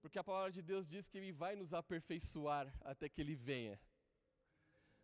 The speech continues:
Você entendeu a expectativa que nós precisamos criar? Se eu e você não tivermos expectativa que Ele vai voltar e nos aperfeiçoar, nós não vamos conseguir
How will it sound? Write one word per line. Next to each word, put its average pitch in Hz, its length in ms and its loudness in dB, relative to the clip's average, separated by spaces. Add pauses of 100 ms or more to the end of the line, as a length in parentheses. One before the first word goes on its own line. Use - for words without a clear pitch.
(200)
Você - 160 6
entendeu 196 480 6
a 202 40 6
expectativa 175 880 4 (200)
que - 80 -6
nós 175 160 4
precisamos 170 520 4
criar? 170 540 4 (680)
Se - 200 2
eu 247 120 10
e 262 60 6
você 214 680 8 (120)
não 202 160 2
tivermos 208 420 4
expectativa 190 1040 4 (440)
que - 80 0
Ele 190 140 2
vai 190 160 8
voltar 190 480 8
e 185 40 4
nos 180 200 4
aperfeiçoar, 170 880 4 (540)
nós 185 240 6
não 208 120 6
vamos 208 280 4
conseguir 185 760 0